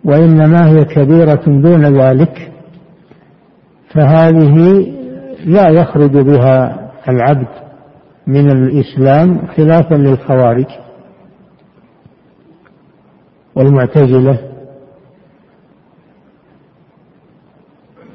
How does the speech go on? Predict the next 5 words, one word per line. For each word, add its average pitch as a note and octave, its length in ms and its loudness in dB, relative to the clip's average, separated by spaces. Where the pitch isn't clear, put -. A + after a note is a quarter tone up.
ولكنها E3+ 840 2
تضر D3 720 0
المؤمن، C3+ 880 -2
تنقص D3 640 -2
إيمانه C3 1000 0